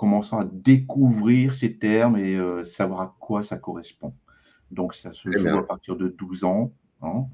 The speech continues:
Speaker 1: de jeux de deux à six joueurs. Euh, une partie peut durer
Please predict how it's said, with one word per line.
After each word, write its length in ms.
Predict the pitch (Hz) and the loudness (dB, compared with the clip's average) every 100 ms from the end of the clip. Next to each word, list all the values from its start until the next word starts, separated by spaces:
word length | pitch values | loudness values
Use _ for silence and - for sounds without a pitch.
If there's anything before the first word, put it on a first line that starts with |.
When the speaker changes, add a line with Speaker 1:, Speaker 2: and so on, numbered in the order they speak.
| 123 | -12
Speaker 1:
de 240 | 87 85 | -8 -8
jeux 140 | 85 92 | -6 -6
de 100 | 90 | -8
deux 240 | - 104 | 0 2
à 60 | 98 | 2
six 280 | 95 - 92 | -2 -8 -8
joueurs. 520 | 90 90 98 127 131 _ _ - - - 82 | -2 0 2 2 -2 _ _ -20 -20 -14 -4
Euh, 300 | 90 92 95 | -2 0 0
une 180 | 95 | -2
partie 320 | - 90 - 107 | -2 -4 -2 -4
peut 160 | 98 | -4
durer 500 | 90 90 90 95 95 | -6 -4 -2 0 0